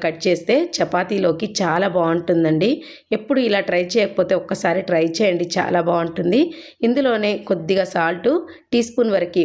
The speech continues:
పసుపును వేసుకొని మంచిగా ఆయిల్లో కలిసేలాగా కలిపేసుకోండి. ఇలా చక్కగా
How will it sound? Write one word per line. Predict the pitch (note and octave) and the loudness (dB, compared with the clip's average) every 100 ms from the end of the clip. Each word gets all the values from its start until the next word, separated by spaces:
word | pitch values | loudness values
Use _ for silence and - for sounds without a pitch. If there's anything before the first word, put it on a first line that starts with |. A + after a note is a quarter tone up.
| E3 | 0
పసుపును | D#3+ - G#3 G3+ | -4 0 0 2
వేసుకొని | F#3 F3+ - F3+ C#4+ F4+ C4+ | 2 0 0 2 4 4 2
మంచిగా | F3+ F3 A3 F#3+ F3+ E3+ | 0 0 2 2 2 2
ఆయిల్లో | F#3 G3+ G3 | 2 2 2
కలిసేలాగా | E3+ F3 G3+ E3 E3 G#3 A#3+ | 0 0 0 2 0 0 0
కలిపేసుకోండి. | - E3 D3+ - C#3 C#3 - - _ _ _ _ _ _ _ _ _ _ _ _ _ _ _ _ _ _ _ _ _ _ _ _ _ _ _ _ _ _ _ _ _ _ _ _ _ _ _ _ _ _ _ _ _ _ _ _ | 0 0 -2 -2 -2 0 -4 -12 _ _ _ _ _ _ _ _ _ _ _ _ _ _ _ _ _ _ _ _ _ _ _ _ _ _ _ _ _ _ _ _ _ _ _ _ _ _ _ _ _ _ _ _ _ _ _ _
ఇలా | G3 F#3 | -4 -2
చక్కగా | G3+ - G#3 | -4 -2 -2